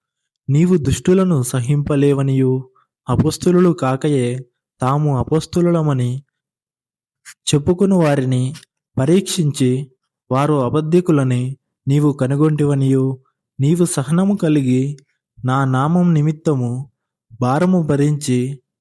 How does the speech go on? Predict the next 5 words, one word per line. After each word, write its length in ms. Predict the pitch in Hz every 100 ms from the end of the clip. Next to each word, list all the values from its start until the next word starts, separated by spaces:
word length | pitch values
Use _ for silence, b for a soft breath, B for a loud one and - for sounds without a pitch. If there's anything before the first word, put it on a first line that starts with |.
| -
అలయలేదనియు 880 | 120 135 156 156 151 147 143 135 131 143 b _ -
నేనెరుగుదును. 720 | 135 131 131 131 123 123 117 - _ _ _ _ _ _ _ _ _ _
అయినను 420 | 127 160 208 190 139 139 - _ -
మొదట 280 | 127 151 180
నీకుండిన 600 | 170 160 147 143 165 160